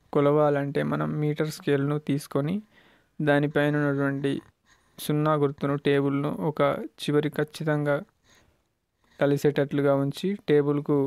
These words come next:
రెండో చివర స్కేలుపై ఏ సంఖ్య దగ్గర కలుస్తుందో దాన్ని పొడవుగా తీసుకుంటాం. మీటర్ స్కేలు కొద్దిపాటి మందం కలిగి ఉండటం వల్ల మనం మన కంటిని సరిగా సరైన స్థానంలో ఉంచలేకపోతే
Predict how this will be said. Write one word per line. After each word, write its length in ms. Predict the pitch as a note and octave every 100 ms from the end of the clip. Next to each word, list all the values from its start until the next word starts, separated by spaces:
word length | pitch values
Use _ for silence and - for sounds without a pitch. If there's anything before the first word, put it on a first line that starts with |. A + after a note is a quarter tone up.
| - D#3
రెండో 420 | D3 D3+ D3+ D3
చివర 320 | - C#3 C#3 F#3+ - _ _ - - - _ _ -
స్కేలుపై 540 | - D3 D3 D3+ C#3+ C#3 - - - - _ _ _ _ -
ఏ 160 | D3
సంఖ్య 320 | D3 D#3+ D#3
దగ్గర 320 | D3+ C3+ C#3 C#3
కలుస్తుందో 640 | C3+ C3+ - C#3+ C#3 C3+
దాన్ని 300 | C3+ C3+ C#3+
పొడవుగా 520 | C#3+ C#3 C#3 C#3 D3
తీసుకుంటాం. 800 | D#3 C#3 - - C#3 C#3 C3 G3+
మీటర్ 360 | D#3+ C#3+ C#3+ C#3
స్కేలు 540 | - C#3 C3+ C3+ D#3 - -
కొద్దిపాటి 540 | C#3 C#3 C#3 C#3 C#3
మందం 400 | C#3 C#3 C#3+ D3
కలిగి 320 | C#3+ C#3 C#3
ఉండటం 420 | C#3 C#3 C3+ C3+ C3+
వల్ల 220 | C3+ D#3 G#3+ _ _ _ _ _ -
మనం 220 | D3 D#3 D3 F3 _ F3
మన 180 | C#3+ C#3
కంటిని 460 | C#3+ C#3 D3+ D3+
సరిగా 480 | - C3+ C3+ C#3 G3 -
సరైన 340 | - C#3+ C#3 D3
స్థానంలో 600 | - C#3 C#3 C#3 C#3 C3
ఉంచలేకపోతే 1040 | C3+ C#3 C#3+ C3+ C#3 C#3 F#3 - C3+ C#3